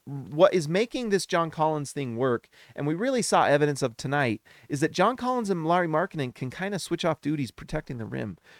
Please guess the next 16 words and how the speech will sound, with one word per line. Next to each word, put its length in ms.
John 240
Collins 400
is 140
willing 220
to 80
bang. 400
I 60
mean, 200
look 140
at 60
this. 200
Mark, 380
Walker, 340
Ke-, 180
I 120
ca-, 180